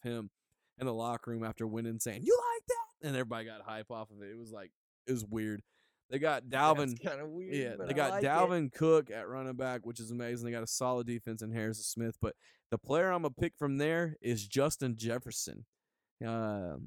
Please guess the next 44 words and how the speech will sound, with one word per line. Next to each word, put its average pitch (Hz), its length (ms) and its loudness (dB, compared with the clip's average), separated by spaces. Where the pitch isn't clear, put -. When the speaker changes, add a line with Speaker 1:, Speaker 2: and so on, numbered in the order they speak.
Speaker 1:
the 127 80 0
gritty 143 340 6
machine. 143 640 0
I 107 40 -6
mean, 107 160 -2
he 139 160 4
is 147 140 4
the 131 100 4
one 143 240 2
that's 131 200 -2
walking 139 360 0
down 143 140 0
the 135 80 -2
field 139 340 2
hitting 127 200 -4
the 123 60 -6
gritty 131 460 0
all 135 200 4
the 127 100 2
time. 135 280 4
Speaker 2:
The 127 60 6
Speaker 1:
He's 127 100 4
kinda, 143 160 2
Speaker 2:
gritty? 117 120 -12
Speaker 1:
yeah, 131 140 -10
yeah. 120 180 -16
Speaker 2:
I 135 80 -4
don't 175 100 0
know 180 60 2
what 156 100 -2
that 131 140 -4
Speaker 1:
It's 151 320 -6
a 143 40 4
Speaker 2:
means. 117 60 -2
Speaker 1:
dance. 139 460 2
It's 120 180 -2
one 139 100 2
of 143 60 0
the 135 80 2
dances 131 400 -4
where 123 160 -2
they, 120 260 -4
like, 113 260 -8
n-, 110 380 -10